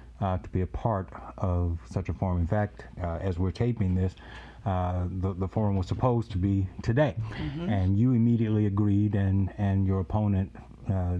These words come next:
Speaker 1: did not have the time to meet with us. Let's imagine for a second that your opponent was here. Is there anything that you would like to say to your opponent about, uh, this race and, and, uh, anything that you would like to articulate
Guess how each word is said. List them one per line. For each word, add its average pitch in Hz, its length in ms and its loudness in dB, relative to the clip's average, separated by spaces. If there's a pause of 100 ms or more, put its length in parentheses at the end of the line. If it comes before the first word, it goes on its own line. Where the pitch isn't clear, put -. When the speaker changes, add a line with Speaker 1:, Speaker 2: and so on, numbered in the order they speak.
Speaker 1:
did 98 160 2
not 95 200 2
have 90 320 0
the 80 60 0
time 92 460 2 (540)
to 101 160 2
meet 98 240 2
with 95 260 0
us. 87 220 -2 (360)
Let's 233 200 2
imagine 123 440 4
for 92 200 0
a 87 40 -2
second 92 640 -2
that 95 380 0 (240)
your 98 160 2
opponent 98 420 0
was 90 180 0
here. 90 260 -2 (340)
Is 139 80 2
there 175 100 4
anything 196 220 2
that 151 120 2
you 160 120 2
would 135 80 2
like 127 220 2
to 107 80 0
say 113 260 2
to - 180 -2
your 104 140 2
opponent 101 560 0
about, 95 500 0 (180)
uh, 95 240 0
this 92 220 -2
race 95 400 0 (200)
and, 92 420 0
and, 92 360 -2
uh, 90 280 -2 (380)
anything 110 280 2
that 104 120 0
you 104 80 2
would 101 60 0
like 101 180 2
to 98 120 -2
articulate 95 640 0